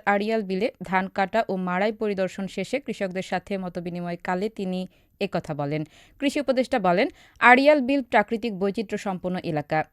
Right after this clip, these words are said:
এখানকার জীববৈচিত্র্য ও পরিবেশ রক্ষায় সকলকে সচেষ্ট থাকতে হবে।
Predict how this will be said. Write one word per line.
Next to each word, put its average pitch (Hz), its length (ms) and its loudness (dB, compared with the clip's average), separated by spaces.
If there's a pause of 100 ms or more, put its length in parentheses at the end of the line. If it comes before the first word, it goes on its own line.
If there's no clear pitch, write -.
এখানকার 175 460 -4
জীববৈচিত্র্য 175 840 -4
ও 214 120 -2
পরিবেশ 254 500 -2
রক্ষায় 233 280 -4
সকলকে 196 540 -2 (220)
সচেষ্ট 247 460 -2
থাকতে 170 360 -4
হবে। 156 360 -2